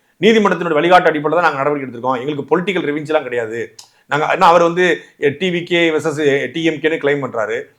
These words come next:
அப்ப அந்த மாதிரி அந்த இடத்துக்கு அவரை கொண்டு தள்ளிடக்கூடாது, அவரை பெரிய ஆளாக்கி விட்டுறக்கூடாது அப்படின்னு திமுக பாக்குதா? திமுக இதை அரசியலா அணுகுது நான் பாக்குறேன்.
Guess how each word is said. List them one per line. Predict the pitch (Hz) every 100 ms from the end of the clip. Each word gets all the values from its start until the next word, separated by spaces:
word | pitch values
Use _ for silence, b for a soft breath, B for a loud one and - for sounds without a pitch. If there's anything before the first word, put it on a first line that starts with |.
| _ b
அப்ப | b 147
அந்த | 151 175 190
மாதிரி | 185 202 165
அந்த | 170
இடத்துக்கு | 156 175 185 180
அவரை | 156
கொண்டு | 151 175 151
தள்ளிடக்கூடாது, | - 123 135 117 120 117 - _
அவரை | 120 143
பெரிய | 165 220 240
ஆளாக்கி | 196 165
விட்டுறக்கூடாது | 147 147 135 127 139 120
அப்படின்னு | 123 156 180 175 151
திமுக | 151 156 135 127
பாக்குதா? | 127 123 117 113 -
திமுக | 190 214
இதை | 220
அரசியலா | 170 214 - 233 196
அணுகுது | 180 180
நான் | 156 120
பாக்குறேன். | 113 98